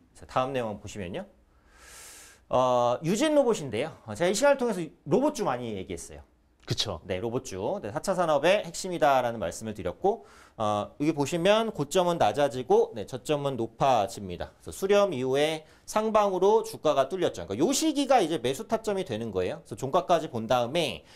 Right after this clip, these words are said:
Speaker 1: 어, 윗꼬리를 쭉 달면 이제 좀 매수하기가 그렇죠. 네, 이렇게 양봉을 잘 만들어줬을 때는 이렇게 매수를 하게 됩니다. 어, 매수 이후의 결과를 한번 보시면요. 네,
Speaker 2: 오.
Speaker 1: 어, 한번 이제 음봉이 뛰고, 어, 장대 양봉, 어,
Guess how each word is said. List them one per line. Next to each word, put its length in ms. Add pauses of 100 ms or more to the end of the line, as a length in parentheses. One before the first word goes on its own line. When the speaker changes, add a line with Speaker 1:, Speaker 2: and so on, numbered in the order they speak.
(140)
Speaker 1:
어, 380
윗꼬리를 500
쭉 160
달면 340
이제 160
좀 140
매수하기가 440
그렇죠. 460 (200)
네, 100
이렇게 360
양봉을 460
잘 200
만들어줬을 600
때는 400 (240)
이렇게 240
매수를 340
하게 200
됩니다. 400 (180)
어, 80
매수 320
이후의 380
결과를 280
한번 240
보시면요. 480 (1000)
네, 280
Speaker 2:
오. 360
Speaker 1:
어, 160
한번 300
이제 180
음봉이 380
뛰고, 480
어, 140
장대 340
양봉, 560
어, 580